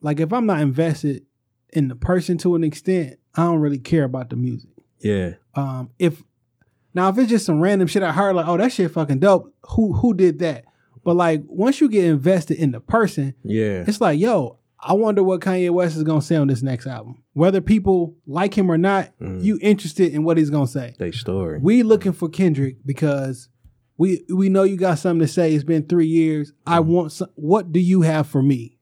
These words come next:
Speaker 2: Mm.
Speaker 1: J. Cole, all the, the tops, you care about the person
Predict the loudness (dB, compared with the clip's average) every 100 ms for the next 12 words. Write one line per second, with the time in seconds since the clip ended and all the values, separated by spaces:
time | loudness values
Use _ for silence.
0 | _ -12 -10 -10 -4 -2 -2 -2 -6 0
1 | 2 2 2 -2 -4 -4 -2 -4 -4 -16
2 | -20 _ _ _ _ _ 0 0 0 0
3 | 0 -4 -2 0 0 -4 -10 _ _ _
4 | _ -6 -6 -2 0 0 0 -4 -6